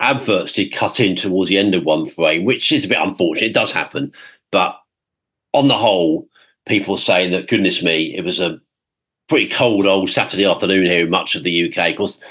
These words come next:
the early part of the spring here, but still pretty cold here, wet in parts, people settling in, cup of tea, cup of coffee, maybe something stronger, and enjoying a lot of hours of really good <laughs> snooker there, Phil.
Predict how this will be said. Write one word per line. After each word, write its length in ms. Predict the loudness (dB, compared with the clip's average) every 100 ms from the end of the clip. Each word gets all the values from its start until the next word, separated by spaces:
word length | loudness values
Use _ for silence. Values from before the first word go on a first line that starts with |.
| -6
the 120 | 0
early 260 | 2 2 0
part 200 | 0 0
of 60 | 2
the 60 |
spring 380 | -2 0 0 2
here, 160 | 0 -2
but 140 | -4
still 160 | -2 -2
pretty 260 | 0 -2
cold 340 | 2 2 2 0
here, 300 | 0 0 -2 -12 -20 _
wet 260 | -2 0 0
in 160 | -2 -2
parts, 440 | 0 2 0 -4
people 320 | -4 -4 -2
settling 440 | 0 0 2 0 2
in, 320 | 0 0 -4 _ -20 _ _ _ _ _ -6
cup 180 | -4
of 80 | -2
tea, 240 | -2 0 0
cup 200 | -2 -4
of 80 |
coffee, 240 | -2 -2 0
maybe 200 | 0 0
something 320 | 0 2 0
stronger, 500 | 0 -2 -4 -4 -8 -10 -8
and 100 | -2
enjoying 420 | -2 0 2 2
a 40 | 2
lot 180 | 2
of 100 | 2
hours 380 | 0 0 0 -2
of 160 | -4 -4
really 320 | 0 2 2
good 320 | 0 0 0 -8 -10 -8
<laughs> 260 | -4 -4
snooker 680 | 0 0 0 2 0 0 -2
there, 240 | 2 4 2
Phil. 420 | 0 0 0